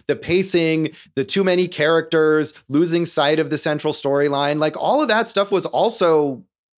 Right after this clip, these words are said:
bad and bothered me watching the movie just as much as those problematic elements. It all kinda added up to really not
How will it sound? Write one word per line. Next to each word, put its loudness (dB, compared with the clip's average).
bad -2
and -4
bothered 0
me -2
watching 0
the 0
movie 0
just -2
as -8
much -2
as -2
those 0
problematic -2
elements. 0
It 0
all 0
kinda -2
added -2
up -2
to -6
really 0
not -2